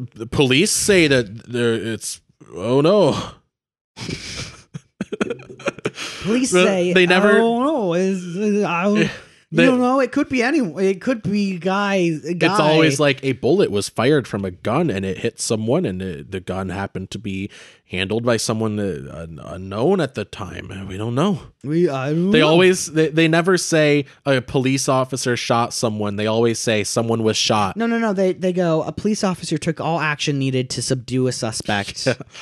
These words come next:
Speaker 1: To the extent that they do say a cop shot someone, they always say it like, "He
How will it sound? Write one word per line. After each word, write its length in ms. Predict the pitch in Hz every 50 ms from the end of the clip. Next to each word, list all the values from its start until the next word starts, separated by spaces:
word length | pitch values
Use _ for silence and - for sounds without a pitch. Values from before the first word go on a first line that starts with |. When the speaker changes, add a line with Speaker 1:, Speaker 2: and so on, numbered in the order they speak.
| - - - -
Speaker 1:
To 100 | - 185
the 140 | 160 160 175
extent 340 | 175 165 - - 180 180 175
that 100 | 190 175
they 140 | - 160 135
do 180 | 117 135 135
say 280 | 131 - - 127 120 113
a 60 | 110
cop 320 | - - - 117 117 104
shot 300 | - - - 110 107 110
someone, 320 | - - 120 107 104 104 101
they 120 | 104 110
always 280 | 110 107 113 117 113 104
say 280 | - - 120 110 110
it 180 | 107 104 101 87
like, 340 | 85 101 98 98 95 - - - - - _ _ _ _ _ _ _ _ _ _ _
"He 400 | 135 143 151 175 190 160 110